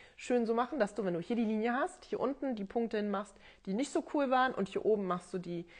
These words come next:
die schönen Momente, die, die dich richtig nochmal gepusht haben. Und wenn du fertig bist, verbindest du das alles miteinander. Und dann schaust du dir das nochmal an. Was diese Übung macht,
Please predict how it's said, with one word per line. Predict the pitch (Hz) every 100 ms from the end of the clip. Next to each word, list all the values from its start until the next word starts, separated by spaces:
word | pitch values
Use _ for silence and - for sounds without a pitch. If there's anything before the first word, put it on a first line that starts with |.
| - _
die | 185
schönen | - - 220 208
Momente, | 196 185 170 180 - -
die, | 143 156 -
die |
dich | - 165 -
richtig | 190 -
nochmal | 170
gepusht | 170 - - - -
haben. | - - - - - - -
Und | -
wenn | 208 254
du |
fertig | 247 311 294 -
bist, | 262 -
verbindest | 214 214 247 -
du | -
das | 165 -
alles | 175 160
miteinander. | 170 - 156 156 151 151 - _ _ - - - - - -
Und | - 202
dann | 226 233 302 359 370
schaust | - - 226 226
du | 254
dir | 214
das | 202 -
nochmal | 190 - 175 -
an. | - 147 - _ _ _ _ _ _ - - - - _ _ _ -
Was | 190 233
diese | 247 240 214
Übung | 233 220 214
macht, | 214 175 -